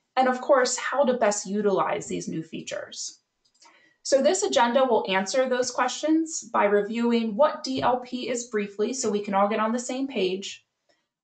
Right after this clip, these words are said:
uh, and then discussing and demonstrating the legacy and new features of D L P,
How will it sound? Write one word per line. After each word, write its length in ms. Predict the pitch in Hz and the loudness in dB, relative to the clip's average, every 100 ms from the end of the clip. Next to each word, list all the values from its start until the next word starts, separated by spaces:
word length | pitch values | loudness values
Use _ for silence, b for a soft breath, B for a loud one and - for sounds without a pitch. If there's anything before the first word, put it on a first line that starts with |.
| - | 0
uh, 140 | 214 | 2
and 100 | 214 | 4
then 120 | 277 277 | 2 2
discussing 600 | 285 - 285 - 294 285 | 0 2 0 2 0 0
and 140 | 233 | 2
demonstrating 800 | 226 233 233 - 233 233 233 233 | 2 4 2 2 0 2 2 4
the 100 | 190 | 2
legacy 840 | 190 202 202 247 - 240 240 240 - - | 2 2 2 -2 -4 -6 -6 -8 -12 -8
and 520 | 226 233 240 247 233 214 | -2 2 2 0 -4 -2
new 680 | 208 214 220 226 226 - - - | 0 0 0 0 0 -2 -6 -6
features 440 | 196 - 185 185 | -4 -2 -2 0
of 160 | 190 180 | -2 -4
D 200 | 190 170 | -6 -2
L 180 | 175 | -2
P, 420 | 170 190 202 269 | -2 -2 -2 -2